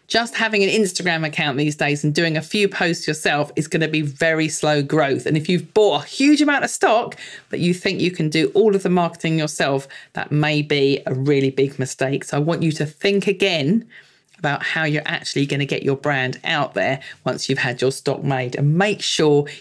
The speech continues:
you've allocated some money for it. Okay, so that is prototypes covered, the cost of stock and the cost of marketing. And finally,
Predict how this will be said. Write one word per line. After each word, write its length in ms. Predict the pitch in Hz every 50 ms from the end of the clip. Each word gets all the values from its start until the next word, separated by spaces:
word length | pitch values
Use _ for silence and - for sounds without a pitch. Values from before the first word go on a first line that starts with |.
| _ _
you've 140 | 147 147 - -
allocated 640 | 151 151 147 151 151 - 147 143 139 - - 131 -
some 260 | - - 143 143 147
money 320 | 143 139 135 131 123 131 131
for 320 | - - 113 120 127 127
it. 160 | 117 101 - - - _ _ - - _ _ _ _
Okay, 460 | - 240 240 240 247 233 220 151 147
so 220 | 143 - - - 185
that 260 | 185 220 226 233 -
is 240 | - 180 175 175 - - -
prototypes 800 | - - 220 220 226 220 - 262 - 262 233 254 247 - -
covered, 400 | - - 262 233 233 269 294 285 - - - - - - - _
the 80 | - -
cost 320 | - - 269 269 - -
of 80 | 240 226
stock 400 | - - - 175 170 117 - - - - _ _ _ _ _ _
and 220 | - 202 208 208 202
the 60 | 190
cost 280 | 190 - 190 180 180 -
of 40 | 185
marketing. 720 | 165 170 156 147 143 147 - - - 147 143 190 240 240 - _ - - - _ _ _ _ _ _
And 120 | - 196
finally, 680 | - - 262 262 240 220 180 170 165 165 160 160 160 -